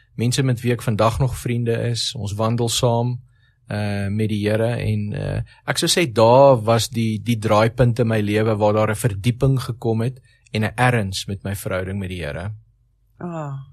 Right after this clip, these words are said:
Speaker 2: en wat het jou in daai, na daai dag, wat was vir jou lewe 'n bietjie anders?
Speaker 1: Wel, ek dink ek het, ek het van daar af gevoel ook ek is geroep.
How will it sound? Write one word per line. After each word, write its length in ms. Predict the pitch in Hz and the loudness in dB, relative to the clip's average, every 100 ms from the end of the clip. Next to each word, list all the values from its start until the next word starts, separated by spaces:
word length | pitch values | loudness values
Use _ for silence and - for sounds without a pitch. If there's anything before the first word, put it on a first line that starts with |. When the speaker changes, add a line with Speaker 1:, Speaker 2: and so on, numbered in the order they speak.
| _ _ - - | _ _ -20 -12
Speaker 2:
en 140 | 185 | -8
wat 180 | 170 196 | -4 -4
het 120 | 247 | -4
jou 280 | 233 208 190 - _ _ _ _ - | -4 -4 -4 -10 _ _ _ _ -10
in 180 | 185 165 | -8 -2
daai, 360 | 160 165 180 185 _ _ _ | 0 2 0 -2 _ _ _
na 340 | 151 170 202 | -6 -2 0
daai 280 | 240 156 151 | 0 0 -2
dag, 440 | 139 135 139 - _ _ _ _ _ _ - | -2 -6 -6 -16 _ _ _ _ _ _ -10
wat 180 | 175 170 | -10 -8
was 160 | 226 | -10
vir 100 | - | -6
jou 160 | 202 180 | -6 -4
lewe 440 | 139 139 139 139 - - | -4 -2 -2 -4 -8 -12
'n 40 | 127 | -8
bietjie 240 | 139 131 | -6 -6
anders? 560 | 123 110 120 - - _ _ - - - - _ | -6 -8 -10 -12 -14 _ _ -20 -20 -20 -20 _
Speaker 1:
Wel, 140 | - 196 | 0 0
ek 100 | 151 | 2
dink 220 | 214 - - | 0 -2 -6
ek 120 | 151 | -4
het, 140 | 160 - _ | -4 -6 _
ek 100 | 143 | -2
het 160 | 143 135 | -2 0
van 180 | 196 135 | 2 6
daar 140 | 117 | 6
af 80 | 135 | 6
gevoel 460 | - 127 - 147 131 | 4 0 2 2 2
ook 120 | 127 | 2
ek 180 | - 117 | 0 0
is 100 | 117 | 2
geroep. 440 | - 110 113 - | 4 2 0 -4